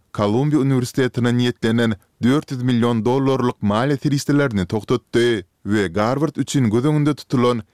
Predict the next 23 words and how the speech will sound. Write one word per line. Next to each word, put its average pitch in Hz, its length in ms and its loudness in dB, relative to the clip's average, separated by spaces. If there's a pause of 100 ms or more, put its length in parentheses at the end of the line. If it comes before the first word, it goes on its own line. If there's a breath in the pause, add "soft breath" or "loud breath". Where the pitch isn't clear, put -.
iki - 220 -4
milliard 147 460 0
dollardan 135 520 0
gowrak 117 360 -2
grantlary 113 560 -2
we 120 180 0
şertnamalary 139 800 -2
doňdurdy. 95 680 0 (360)
Bu 113 100 0
çäreler 143 540 0
iki - 220 -6
müň 107 180 2
ýigirme 110 220 0
üçinji 95 420 -2
ýylda 120 400 0 (260)
Israýl 104 560 -2
bilen 131 220 0
Gaza 123 340 0
tebitinde 131 440 -2
ýüze 120 240 0
çykan 120 280 -4
wakalardan 110 840 -2
soň 139 240 -2